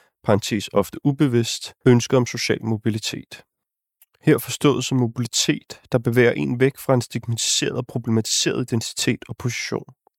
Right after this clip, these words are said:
Som allerede nævnt kan det indebære, at man strategisk arbejder for at skjule stigmaet,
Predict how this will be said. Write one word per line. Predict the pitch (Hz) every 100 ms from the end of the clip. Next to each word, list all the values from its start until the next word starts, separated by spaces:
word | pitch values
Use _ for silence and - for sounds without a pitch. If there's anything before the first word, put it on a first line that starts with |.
| _ _ _
Som | 135
allerede | 131 139 131 127
nævnt | 127 98 -
kan | 123
det | 117
indebære, | 110 123 123 127 127 131
at | 117
man | 120
strategisk | - 131 - 110 127 -
arbejder | 101 107 120 110 113
for | -
at | 113
skjule | - 123 107 127
stigmaet, | 123 - 107 123 - 120